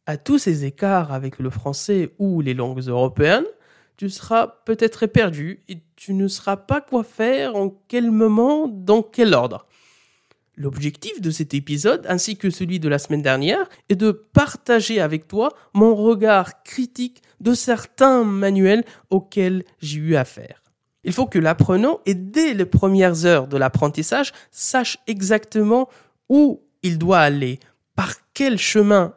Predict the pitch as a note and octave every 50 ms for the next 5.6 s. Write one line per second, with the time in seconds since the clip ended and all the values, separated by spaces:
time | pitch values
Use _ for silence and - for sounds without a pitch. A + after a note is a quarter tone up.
0 | _ - D3+ E3 F3 E3+ - E3+ D#3+ D3+ - D3 D3+ - - G#3 A3+ C4+ C#4+ -
1 | - - _ _ _ _ - G3+ G#3+ A3+ G#3+ - _ _ - G#3 G3 - - -
2 | - _ - - A3+ A#3+ B3 B3+ B3 - _ _ - F3 E3 D#3 E3+ F3 F3 F3+
3 | - D#3+ C#3+ C3 C3 C#3 - - - - _ _ _ _ - - F3+ F3+ F3 F3
4 | B3 F4 - _ _ _ _ - E3 D3+ D#3 C#3+ - _ - D#4 F#4 F#4+ - C4+
5 | C4 - B3 A#3 A3 A3+ G#3+ G3 E3+ C#3+ C3+ -